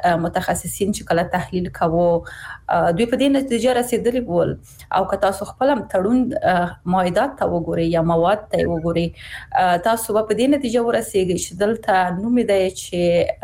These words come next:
د طالبانو او د امریکایانو ترمنځ د سولې تړون، خو دې کې، آم، داسې معلومیږي چې دا د امریکایانو د وتلو،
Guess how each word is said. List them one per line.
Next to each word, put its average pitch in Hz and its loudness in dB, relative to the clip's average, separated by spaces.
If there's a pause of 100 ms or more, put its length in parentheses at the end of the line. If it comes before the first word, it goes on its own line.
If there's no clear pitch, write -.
د 170 -2 (120)
طالبانو 170 2
او 160 2
د 156 -4
امریکایانو 170 -2
ترمنځ 165 0
د 170 -4
سولې 208 0 (120)
تړون، 262 2 (420)
خو - 0
دې 254 2
کې، 240 2
آم، 175 2
داسې 196 -6
معلومیږي 180 0
چې - -4
دا 185 2
د 175 -2 (360)
امریکایانو 175 0
د 180 -4
وتلو، 240 2